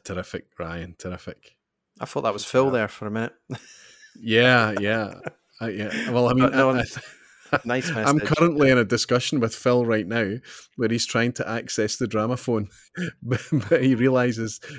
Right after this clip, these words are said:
Speaker 1: that he needs to be a member in order to do so. So I've had to send him,
Speaker 3: <laughs>
Speaker 1: uh, the, uh, writers of Dramface get free membership, of course. Um, I've sent him, uh, how to do that, whether or not he's able to achieve it while we're live. Fantastic. Well done, Ryan.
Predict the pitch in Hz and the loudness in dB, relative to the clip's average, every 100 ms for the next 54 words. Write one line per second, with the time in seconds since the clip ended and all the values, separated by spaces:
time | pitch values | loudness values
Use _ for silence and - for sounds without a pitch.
0 | - 104 95 110 117 - 113 98 110 113 | -6 -6 -2 -2 -2 -4 -6 -2 -2 -2
1 | - 101 107 127 117 101 104 101 98 - | -2 0 0 2 -2 -2 -2 -2 -4 -8
2 | 98 110 117 110 101 - 113 104 117 110 | -4 -4 -2 -4 -4 -2 -2 -2 -4 -6
3 | - - 110 104 104 101 98 - 143 160 | -8 -4 -4 -4 -4 -4 -6 -4 2 4
4 | 139 98 95 - - 107 107 - 110 101 | 4 2 0 -4 -4 0 2 2 -2 2
5 | 117 139 127 110 113 90 - 98 - 95 | 4 4 4 -2 -4 -4 -4 -4 -4 -8
6 | - 90 - 104 92 92 95 98 - - | -8 -14 -8 -6 -4 -6 -6 -10 -12 -14
7 | 90 85 - - - - _ 92 87 87 | -14 -12 -14 -18 -20 -20 _ -4 -4 -6
8 | - _ 98 - - 98 101 95 92 - | -12 _ -10 -8 -4 -4 -2 -6 -6 -10
9 | 87 87 90 98 - 92 90 92 - 95 | -12 -10 -8 -8 -8 -8 -6 -6 -6 -6
10 | 92 92 92 87 95 95 92 - 85 - | -4 -6 -6 -8 -8 -8 -8 -12 -12 -8
11 | 95 90 82 90 90 87 87 87 90 - | -8 -6 -6 -6 -6 -6 -8 -8 -8 -12
12 | - 107 107 104 95 - 95 104 98 92 | -8 -6 -6 -8 -10 -10 -10 -6 -6 -6
13 | 87 87 92 | -6 -6 -10